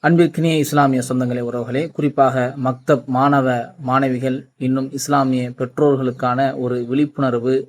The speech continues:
பதிவு என்று சொல்லலாம். அன்பார்ந்தவர்களே, நமது இஸ்லாமிய மார்க்கம் பொதுவாக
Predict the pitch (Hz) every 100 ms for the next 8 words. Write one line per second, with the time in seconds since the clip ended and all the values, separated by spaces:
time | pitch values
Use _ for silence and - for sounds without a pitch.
0 | _ 127 131 127 117 131 117 107 95 -
1 | _ _ _ _ _ _ 151 180 196 165
2 | 135 143 165 143 143 143 139 170 185 170
3 | 139 131 131 127 151 139 127 135 _ -
4 | 151 139 131 127 151 135 131